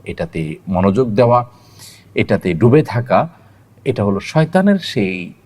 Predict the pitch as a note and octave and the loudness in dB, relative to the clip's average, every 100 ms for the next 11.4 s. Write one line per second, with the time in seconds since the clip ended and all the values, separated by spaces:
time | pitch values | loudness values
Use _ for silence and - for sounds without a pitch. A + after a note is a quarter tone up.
0 | - - - G2+ F#2 C3 F#3 E3+ C3 G#2 | -20 -16 -4 -2 2 2 2 0 -2 -2
1 | F2 D#2 D2 - E3+ - _ - - _ | -6 -8 -8 -8 -8 -10 _ -20 -20 _
2 | _ - C#2 C2 C#2 - G2 E2+ - C2+ | _ -8 -8 -8 -12 -8 -6 -6 -8 -8
3 | B1+ - - - G#2+ B2 C3 B2 C3 B2 | -8 -8 -4 -4 0 -2 -2 -10 -10 -8
4 | D2+ C#2 - - - - - - E2 - | -6 -8 -10 -12 -12 -16 -18 -16 -12 -12
5 | D2 E3+ - D3+ - - - - E2+ E2+ | -8 -8 -8 -10 -10 -12 -12 -10 -6 -2
6 | E2 E2+ F#2+ B2 B2 F3 A3+ - _ _ | -2 0 2 2 2 -2 -4 -12 _ _
7 | - D2+ - - - B2+ G2 G#2 B2 G#2+ | -4 -4 -6 -14 -8 -4 -2 2 2 2
8 | G2+ F#2+ C3+ E3+ - _ _ - D#2+ D2 | -2 0 -4 -6 -16 _ _ -6 -4 -6
9 | - - G#2+ A2 G2+ F2+ - E2+ - - | -8 -2 0 0 -2 -8 -6 -8 -6 2
10 | G#2+ G#2+ - - - - _ _ _ _ | 2 2 -6 -14 -18 -20 _ _ _ _
11 | - F2 D2+ C#2+ | -10 -8 -6 -10